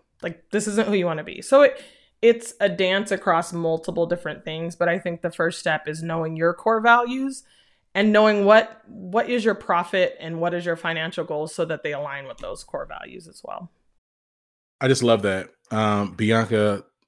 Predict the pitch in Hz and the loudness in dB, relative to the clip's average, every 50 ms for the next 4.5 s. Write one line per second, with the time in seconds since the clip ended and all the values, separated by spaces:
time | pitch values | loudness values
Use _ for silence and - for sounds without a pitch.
0 | _ _ _ 117 123 120 - 123 - - 120 110 110 110 113 117 - - - - | _ _ _ -4 -4 -2 -2 -4 2 2 2 4 4 2 0 0 -2 -6 -10 -10
1 | - - _ _ - - - - 107 107 104 101 101 98 98 98 90 - - - | -10 -14 _ _ -20 -18 -10 -4 -2 0 0 0 0 -2 -4 -4 -2 -2 -2 -2
2 | - - 87 85 95 98 101 - - 104 98 98 92 92 90 - - 104 104 - | -2 -2 -4 -6 -8 -8 -8 -8 -8 -8 -10 -10 -10 -10 -12 -8 -6 -8 -6 -4
3 | - 110 104 98 - _ _ _ - 104 - 113 98 98 98 90 85 76 - - | -6 -6 -6 -6 -8 _ _ _ -12 -10 -8 -6 -6 -6 -6 -8 -8 -10 -12 -8
4 | - 113 113 113 113 113 110 110 113 - | -6 -4 -4 -2 -4 -4 -6 -8 -10 -12